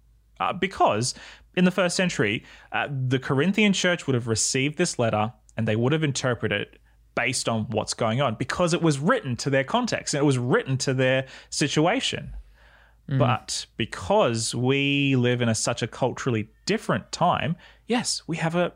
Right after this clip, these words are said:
Speaker 1: female prime minister here in New Zealand. Um,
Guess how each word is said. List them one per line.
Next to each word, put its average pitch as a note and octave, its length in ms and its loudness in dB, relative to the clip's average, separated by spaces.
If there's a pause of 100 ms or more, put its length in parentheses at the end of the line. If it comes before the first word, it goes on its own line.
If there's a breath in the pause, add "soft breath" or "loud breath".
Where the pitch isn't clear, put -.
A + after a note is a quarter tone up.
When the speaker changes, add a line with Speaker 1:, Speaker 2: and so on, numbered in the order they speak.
(120)
Speaker 1:
female D#3+ 340 -4
prime D#3+ 300 -4
minister F#3+ 400 0
here A#2+ 220 0
in C3+ 80 -2
New D3 160 -2
Zealand. D#3+ 480 -2 (500 loud breath)
Um, G#2+ 460 0